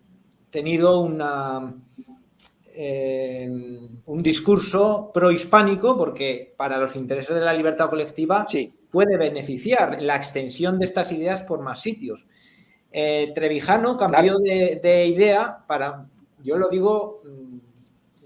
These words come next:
Speaker 1: no lo sé cien por cien, pero basándome en lo que pone en Teoría de la República y sus últimos años, sobre todo cuando se unió a Alberto Franceschi,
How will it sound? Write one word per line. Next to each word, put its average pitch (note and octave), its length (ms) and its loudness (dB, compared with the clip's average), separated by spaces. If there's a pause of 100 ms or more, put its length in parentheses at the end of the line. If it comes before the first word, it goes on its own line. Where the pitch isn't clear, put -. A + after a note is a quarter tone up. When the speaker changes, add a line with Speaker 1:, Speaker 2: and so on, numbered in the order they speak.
(120)
Speaker 1:
no D#3+ 180 -4
lo F3+ 120 6
sé F3+ 160 2
cien F#3 240 0
por D#3+ 160 0
cien, F#3 280 -2
pero D#3 400 2
basándome D#3+ 480 -2
en F3 80 -2
lo E3+ 80 2
que E3+ 100 0
pone E3+ 160 0
en E3 60 -4
Teoría E3 260 0
de E3 120 0
la E3 160 0
República D3 560 -2 (280)
y D3 100 -8
sus D3 200 -8
últimos F3+ 380 -2
años, F#3 320 0
sobre C3 220 -4
todo D3 200 -2
cuando C#3+ 920 -2 (220)
se - 160 -6
unió D3+ 320 -4
a D3 180 2
Alberto D3+ 320 -2
Franceschi, F3 680 -6